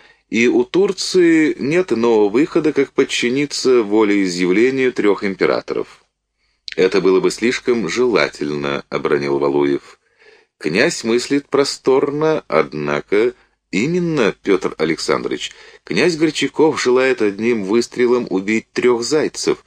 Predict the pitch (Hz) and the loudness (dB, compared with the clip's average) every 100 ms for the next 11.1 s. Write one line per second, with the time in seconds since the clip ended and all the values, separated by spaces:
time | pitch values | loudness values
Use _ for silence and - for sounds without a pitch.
0 | - - - - 101 170 185 - 92 98 | -20 -20 -12 0 2 4 0 -2 0 2
1 | 95 87 101 90 82 87 87 87 80 - | 2 2 2 2 0 0 0 -2 -2 -6
2 | 78 - 87 82 135 156 - 78 71 - | -10 -2 0 2 2 -2 -2 0 0 0
3 | 87 82 - - - 78 80 80 82 78 | -2 -2 -6 -14 -4 0 0 0 0 0
4 | 78 78 76 - 76 80 73 - 78 73 | 0 -2 -2 -4 -4 0 0 0 -2 0
5 | 80 73 - 87 95 135 - _ - - | -2 -2 -6 -4 -2 -4 -6 _ -18 -6
6 | 80 - 98 107 104 - 98 101 104 107 | -4 0 0 0 -2 -4 -4 0 0 0
7 | 165 165 - 160 147 - - _ _ _ | -2 -2 -4 -4 -6 -16 -20 _ _ _
8 | - 196 214 185 180 208 - 131 110 113 | -8 -2 0 0 2 0 0 0 2 2
9 | 135 139 131 - 104 98 139 170 139 113 | 2 0 0 0 0 2 0 0 0 2
10 | 127 165 - - 80 80 80 104 131 147 | 0 0 -4 -2 2 2 2 2 2 2
11 | 147 | 0